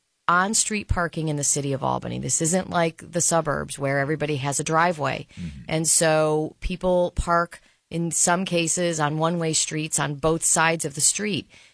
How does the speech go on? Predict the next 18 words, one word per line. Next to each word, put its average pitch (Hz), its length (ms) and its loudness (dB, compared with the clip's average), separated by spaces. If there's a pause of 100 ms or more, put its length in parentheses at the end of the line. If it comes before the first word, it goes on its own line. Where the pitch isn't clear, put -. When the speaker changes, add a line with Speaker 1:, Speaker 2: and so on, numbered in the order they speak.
(120)
Speaker 1:
And 165 160 2
if 151 140 -4
those 190 380 2
streets - 560 0
become 170 360 -2
impassable 160 720 0
because 151 320 -2
so 170 240 6
much 165 240 0
snow 175 380 4
has 165 180 0
piled 135 400 0
up, 131 180 2 (380)
then 175 400 2
we 175 300 -2
have 160 320 2
to 160 260 2
take - 460 -6